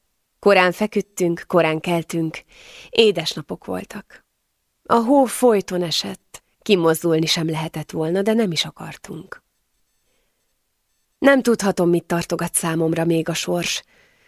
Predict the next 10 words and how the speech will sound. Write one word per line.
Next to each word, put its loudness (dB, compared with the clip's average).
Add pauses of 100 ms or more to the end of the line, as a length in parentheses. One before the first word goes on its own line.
de 2
csak 0
a 2
közeli 2
jövő 0
érdekel. -8 (260)
A -2
távolira 2
nem 0
gondolok. -12